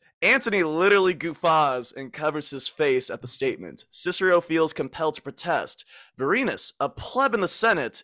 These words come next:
is going too far. No offense to you, Varenus," he says. Caesar says he must please the people. Cicero suggests he should build temples, kill someone. The people are easy to please,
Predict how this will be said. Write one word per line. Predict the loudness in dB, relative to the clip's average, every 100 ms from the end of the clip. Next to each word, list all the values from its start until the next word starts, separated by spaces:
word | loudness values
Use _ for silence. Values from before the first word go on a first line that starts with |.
| -8
is | -8
going | 0 4 4 2
too | -2 -4
far. | 0 2 4 2 -4 -12 _
No | 0 2
offense | 2 2 0 0
to | -4
you, | -6
Varenus," | -6 -6 -6 -2 -2 -4
he | -8 -8
says. | -4 0 0 -2 -6 -16 -20 -8
Caesar | 0 2 4
says | 4 6 4 4
he | 0
must | 0 -2
please | -2 -4 -4
the | -8
people. | -10 -6 -4 -6 -10 _
Cicero | -4 0 4 6
suggests | 4 2 0 0
he | -2
should | -8 -8 -10
build | -4 -4 0
temples, | -2 0 0 0 -8
kill | -6 -2
someone. | 2 2 2 -2 -8 -16
The | -14
people | -12 -2 2
are | 2
easy | 0 -4 -6
to |
please, | -6 -4 -4 -4